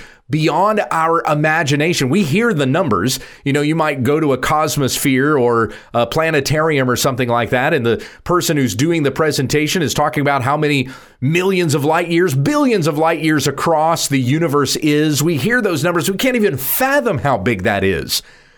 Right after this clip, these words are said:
We can barely fathom the <laughs> size of our own world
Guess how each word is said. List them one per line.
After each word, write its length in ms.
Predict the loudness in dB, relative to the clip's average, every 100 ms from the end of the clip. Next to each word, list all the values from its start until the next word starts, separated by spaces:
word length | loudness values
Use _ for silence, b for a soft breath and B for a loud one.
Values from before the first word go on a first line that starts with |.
| b
We 120 | -2
can 200 | 0 -2
barely 440 | -2 0 2 0 -2
fathom 440 | 0 0 0 0
the 80 | 0
<laughs> 0 |
size 580 | -2 -4 -2 -2 0 -2
of 140 | 0
our 180 | 2 2
own 220 | 0 0
world 520 | 2 2 2 0 -2